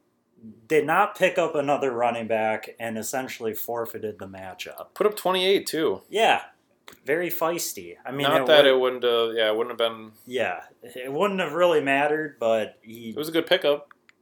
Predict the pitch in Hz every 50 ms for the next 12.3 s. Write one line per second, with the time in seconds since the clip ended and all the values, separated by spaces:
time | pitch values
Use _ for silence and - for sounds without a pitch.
0 | _ _ - 110 95 92 87 - - _ _ _ _ _ - 113 - 123 123 -
1 | - 123 117 117 117 101 - - _ _ _ 131 127 - - 127 117 - 139 139
2 | 143 147 147 143 139 113 131 131 131 127 123 120 113 - _ _ _ _ _ _
3 | _ _ _ _ _ 202 180 170 165 165 - 175 175 160 165 165 160 165 - -
4 | 160 165 151 156 135 143 143 143 147 139 131 - - - 139 127 123 - - 127
5 | 131 131 123 - - - - 123 123 131 127 123 - - 113 117 117 113 113 117
6 | 117 113 117 107 - - 127 127 127 - - - - - _ _ _ _ _ _
7 | _ _ _ 120 117 113 113 113 110 107 107 107 - 135 127 113 110 110 110 110
8 | 120 - 113 107 - - 120 113 110 98 110 110 110 110 - - 120 113 107 110
9 | 110 107 104 - _ _ - 123 117 107 - - - 117 107 95 - 101 95 107
10 | 107 104 - - 113 110 107 107 - 120 110 110 107 107 104 - 107 104 104 98
11 | - - 110 110 110 107 107 104 104 101 98 - - 107 101 101 101 101 101 98
12 | 98 101 101 101 101 104